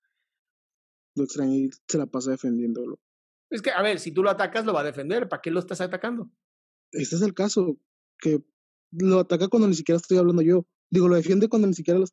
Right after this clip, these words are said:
Speaker 1: estoy hablando yo.
Speaker 2: Bueno, entonces pongan una regla entre los dos como pareja, diciendo, a ver, ya no vamos a hablar de este tema porque nos trae problemas.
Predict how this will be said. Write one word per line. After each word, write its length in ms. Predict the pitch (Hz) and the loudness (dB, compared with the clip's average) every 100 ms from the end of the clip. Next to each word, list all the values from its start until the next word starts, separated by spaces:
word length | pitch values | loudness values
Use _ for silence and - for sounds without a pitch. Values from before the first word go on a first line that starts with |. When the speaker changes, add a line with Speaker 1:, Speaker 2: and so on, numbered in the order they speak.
| _ | _
Speaker 1:
estoy 300 | 180 - 160 | -4 0 2
hablando 280 | 165 160 151 | 2 2 0
yo. 220 | 156 160 _ _ - | 0 -2 _ _ -4
Speaker 2:
Bueno, 160 | 320 | -2
entonces 240 | 240 185 185 | -2 -6 -4
pongan 260 | 220 233 | -4 -2
una 120 | 233 240 | -2 -2
regla 260 | 240 226 | -4 -4
entre 180 | 233 233 | -4 -2
los 180 | 226 233 | -2 0
dos 220 | 240 233 | -2 -2
como 240 | 220 175 | -6 -8
pareja, 440 | - 185 214 - 202 | -4 -4 -4 -4 -6
diciendo, 340 | 185 170 170 | -6 -6 -2
a 40 | 165 | -2
ver, 200 | 143 - _ _ | -4 -8 _ _
ya 140 | 196 247 | -6 -2
no 100 | 254 | -2
vamos 220 | 220 202 | -2 -4
a 40 | |
hablar 140 | 170 165 | -4 -4
de 60 | |
este 160 | 180 151 | -4 -6
tema 420 | 160 175 220 - | -6 -4 -6 -8
porque 200 | - 147 | -12 -10
nos 180 | 151 151 | -10 -8
trae 180 | 151 175 | -6 -6
problemas. 580 | 175 156 139 127 - | -4 -4 -6 -10 -20